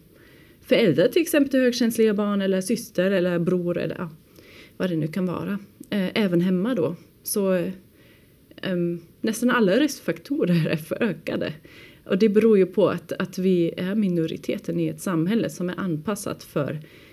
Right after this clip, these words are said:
eh, en annan typ av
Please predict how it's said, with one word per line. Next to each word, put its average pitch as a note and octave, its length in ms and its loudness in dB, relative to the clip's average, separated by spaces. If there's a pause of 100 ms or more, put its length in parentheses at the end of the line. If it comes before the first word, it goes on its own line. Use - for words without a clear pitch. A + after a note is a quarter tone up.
(140)
eh, E3 180 -4 (340)
en G3 160 0
annan E3 520 -2 (240)
typ G3+ 280 0 (120)
av D#3 340 -8